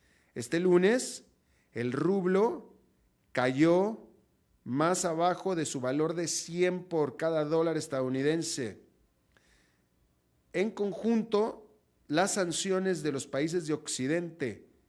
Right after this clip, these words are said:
y el límite al precio del petróleo ruso,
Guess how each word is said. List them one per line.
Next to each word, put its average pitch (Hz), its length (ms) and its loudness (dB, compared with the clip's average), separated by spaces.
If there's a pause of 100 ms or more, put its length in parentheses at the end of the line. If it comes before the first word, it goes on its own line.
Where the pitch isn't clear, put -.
(200)
y 226 480 -4 (1300)
el 147 180 0
límite 202 640 -2
al 131 240 -2
precio 165 680 -4
del 123 300 -4
petróleo 175 680 -4
ruso, 175 840 -4